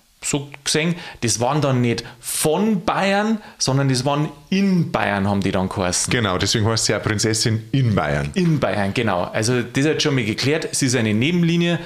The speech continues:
Speaker 1: ihr Großvater ist der erste König in Bayern.
Speaker 2: Genau.
Speaker 1: So.
Speaker 2: So, jetzt halt. Brauchen wir nicht dumm sterben heute.
Speaker 1: Brauchen wir überhaupt nicht dumm sterben.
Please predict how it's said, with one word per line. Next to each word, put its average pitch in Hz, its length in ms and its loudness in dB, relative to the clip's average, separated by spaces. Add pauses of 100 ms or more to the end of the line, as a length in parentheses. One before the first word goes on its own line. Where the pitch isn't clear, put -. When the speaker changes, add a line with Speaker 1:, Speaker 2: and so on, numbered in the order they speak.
(240)
Speaker 1:
ihr 127 140 0
Großvater 147 960 0
ist 123 180 -2
der 110 160 -2
erste 135 380 -2
König 117 340 0
in 120 160 -2
Bayern. 90 360 -4 (180)
Speaker 2:
Genau. - 260 -2 (460)
Speaker 1:
So. 98 320 -4
Speaker 2:
So, 92 160 -2 (300)
jetzt 117 220 -2
halt. 90 220 -2 (400)
Brauchen 104 220 0
wir 101 40 0
nicht 104 160 -2
dumm 110 140 2
sterben 80 320 0
heute. 76 220 -4
Speaker 1:
Brauchen 143 240 0
wir 156 160 0
überhaupt 165 420 0
nicht 107 180 -2
dumm 92 120 -2
sterben. 87 300 -4